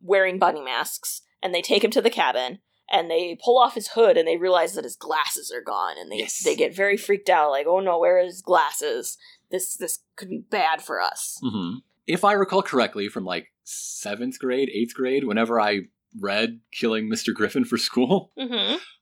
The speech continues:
Speaker 2: I think this is exactly like the book.
Speaker 1: Oh, really?
Speaker 2: Uh, Mister, if, again, if I'm right, the, the first clue, the first thing that goes wrong is, uh, they, they lose his glasses. Uh, the next thing that happens in the story is, uh, that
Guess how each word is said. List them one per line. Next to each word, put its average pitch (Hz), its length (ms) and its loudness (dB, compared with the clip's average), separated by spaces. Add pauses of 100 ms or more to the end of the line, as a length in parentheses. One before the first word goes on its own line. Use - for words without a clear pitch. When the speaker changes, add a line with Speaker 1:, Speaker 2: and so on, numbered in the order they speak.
Speaker 2:
I 131 60 -4
think 175 260 0
this 156 160 0
is 143 120 -4
exactly 131 480 0
like - 180 2
the - 80 -8
book. - 240 0 (220)
Speaker 1:
Oh, 359 80 2
really? 185 300 4 (200)
Speaker 2:
Uh, 226 320 2
Mister, 139 340 -2
if, 143 220 -8 (140)
again, 113 480 -4
if - 120 -12
I'm 107 140 -4
right, 98 240 -2 (160)
the, 113 180 -2
the 104 120 -4
first 156 360 -4
clue, 131 600 0
the 113 80 0
first 180 240 0
thing 165 120 0
that 139 80 2
goes 120 260 0
wrong 90 560 -2 (160)
is, 98 480 -4
uh, 87 400 0 (400)
they, 101 140 0
they 98 120 -4
lose 101 280 -4
his 139 120 -2
glasses. 95 680 -4 (480)
Uh, 101 240 -2
the 113 100 -2
next 151 240 0
thing 156 160 0
that 113 140 4
happens 104 360 -4
in 104 200 -8
the 95 60 -8
story 92 520 -4
is, 92 460 -8
uh, 87 340 -2 (160)
that 87 300 -6